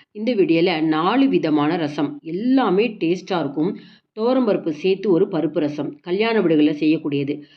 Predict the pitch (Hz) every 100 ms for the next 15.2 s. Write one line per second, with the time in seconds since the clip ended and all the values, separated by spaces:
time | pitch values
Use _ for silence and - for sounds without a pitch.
0 | _ - 196 269 269 247 - 190 220 202
1 | 196 202 160 180 185 156 151 143 135 135
2 | 147 147 190 220 214 160 139 156 156 156
3 | 170 226 202 156 175 165 156 151 143 139
4 | 151 147 - _ _ - 196 247 220 165
5 | 151 151 156 208 - - _ - 202 226
6 | 214 175 147 151 156 190 226 - 208 269
7 | 269 196 165 156 160 151 180 196 - 214
8 | 262 - 165 147 147 185 185 196 196 277
9 | 269 190 170 160 165 214 180 151 151 147
10 | - 214 220 196 175 196 208 214 160 160
11 | 156 156 208 160 180 220 214 170 151 175
12 | 170 143 147 147 - _ _ _ 170 240
13 | - 208 165 156 147 160 220 - - 240
14 | 294 262 175 202 196 170 147 202 202 156
15 | 143